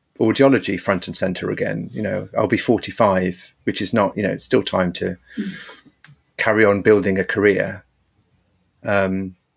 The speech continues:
Speaker 2: So it's taking that goal seriously.
Speaker 1: and, and it, it, I think it really benefited me as well because I didn't do it by halves.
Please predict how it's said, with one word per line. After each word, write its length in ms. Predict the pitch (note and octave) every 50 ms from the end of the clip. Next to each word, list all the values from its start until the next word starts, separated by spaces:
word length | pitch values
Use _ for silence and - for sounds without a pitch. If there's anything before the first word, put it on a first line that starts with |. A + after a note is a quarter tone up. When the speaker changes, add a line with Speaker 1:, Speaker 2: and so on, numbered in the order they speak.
| _ _ _ _ -
Speaker 2:
So 100 | - G#3
it's 100 | G3+ - - A3+ A3
taking 280 | G#3+ - A3 G3 F#3+ F#3+
that 180 | F3+ - -
goal 200 | - F#3 F#3 F3+ F3+
seriously. 760 | - G3+ G3 G3 F#3+ F#3 F#3 - - D#3 D#3 D#3 D#3 D#3 - -
Speaker 1:
and, 120 | F3 E3+ C#3+
and 140 | F#3 G#3+ A3
it, 100 | - -
it, 360 | C#3+ C#3 D3+ - - E3+ D#3+ - - - - - - -
I 60 | F#3+
think 220 | - C4 D4 C#4 -
it 80 | -
really 300 | F3+ F#3 G#3 A3 A3 G#3 E3+
benefited 600 | - E3 D#3+ E3+ F3+ E3 - E3+ C#3+ - B2 A#2+
me 100 | C3 B2
as 100 | A#2+ - -
well 100 | C3+ A#2+
because 240 | B2+ B2 - B2+ C3
I 80 | B2+ A#2+ - -
didn't 260 | D3 C#3 C#3+ C#3 -
do 140 | - C3+ C3+
it 160 | B2 A#2+ - -
by 160 | A#2+ G#2+ G#2+
halves. 840 | - - C3 B2 A2+ G2 G2+ G2 G2 - - - - - - D#3+